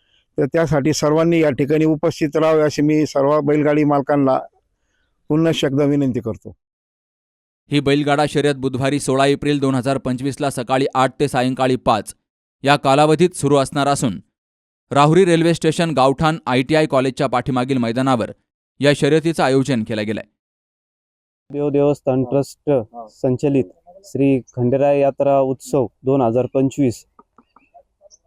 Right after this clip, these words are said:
Speaker 3: या यात्रा उत्सवानिमित्त यावर्षी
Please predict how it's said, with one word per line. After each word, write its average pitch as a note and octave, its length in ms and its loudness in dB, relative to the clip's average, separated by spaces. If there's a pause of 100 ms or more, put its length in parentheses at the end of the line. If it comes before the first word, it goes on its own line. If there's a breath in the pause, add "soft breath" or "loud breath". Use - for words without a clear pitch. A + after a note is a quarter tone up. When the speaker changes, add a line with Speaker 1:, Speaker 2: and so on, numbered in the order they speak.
(200)
Speaker 3:
या C#3+ 480 2 (120)
यात्रा D3+ 280 0
उत्सवानिमित्त D3 800 0 (600)
यावर्षी D3 840 0